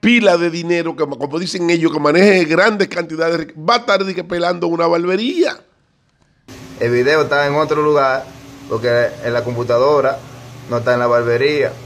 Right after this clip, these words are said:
Speaker 2: La computadora está en, está en otro sitio. Ella quiere que llamen al propietario de la tienda para sacar el video donde se ve, donde ella manda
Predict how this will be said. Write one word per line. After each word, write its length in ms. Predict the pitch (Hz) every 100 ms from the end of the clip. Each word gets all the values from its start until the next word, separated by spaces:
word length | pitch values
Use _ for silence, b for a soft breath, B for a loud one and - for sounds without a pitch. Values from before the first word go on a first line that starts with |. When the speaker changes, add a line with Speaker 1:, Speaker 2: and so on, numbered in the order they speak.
| - - - - - -
Speaker 2:
La 100 | 107
computadora 460 | 113 110 113 120
está 180 | 117 120
en, 80 | 120
está 280 | 120 123 123
en 60 |
otro 240 | 123 117 113
sitio. 440 | 123 147 139 101 - - - - - - - - - - - - - - - - - - - - - - - - - - - - - - -
Ella 260 | 117 131
quiere 320 | 123 143 147 143
que 80 |
llamen 280 | 139 139 147
al 100 | 143
propietario 520 | 135 127 123 131 139
de 80 | 143
la 140 | 135 123
tienda 380 | 156 151 135
para 180 | 120 123
sacar 280 | 117 117 139
el 100 | 139
video 400 | 135 147 147 135
donde 220 | 127 123
se 120 | 123
ve, 300 | 131 147 139 - - - - - - - - - - - - - -
donde 320 | 117 123 123
ella 140 | 143 139
manda 580 | 143 160 160 156 160